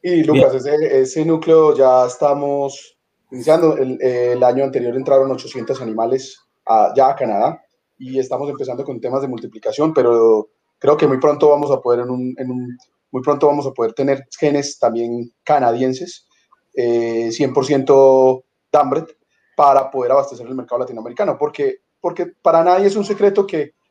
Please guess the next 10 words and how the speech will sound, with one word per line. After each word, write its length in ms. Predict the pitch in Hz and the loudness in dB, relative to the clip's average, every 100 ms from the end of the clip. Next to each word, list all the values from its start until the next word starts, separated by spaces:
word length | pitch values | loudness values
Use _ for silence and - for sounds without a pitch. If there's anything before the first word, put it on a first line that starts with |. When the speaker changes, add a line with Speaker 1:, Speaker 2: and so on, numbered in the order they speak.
| _ _ - | _ _ -4
Speaker 1:
que 580 | 151 143 143 147 143 139 | 2 2 2 0 0 2
para 160 | 143 143 | 4 6
Dambred 460 | 147 151 165 165 160 | 4 2 0 -2 -4
también 240 | 143 143 | -4 -4
era 140 | 156 | -2
un 80 | 160 | -2
limitante 680 | 156 135 135 127 123 147 139 | -4 -6 -4 -4 -2 -6 -4
el 140 | 135 | -10
tema 260 | 139 127 139 | -10 -2 0
de 340 | 139 127 117 | 0 0 -4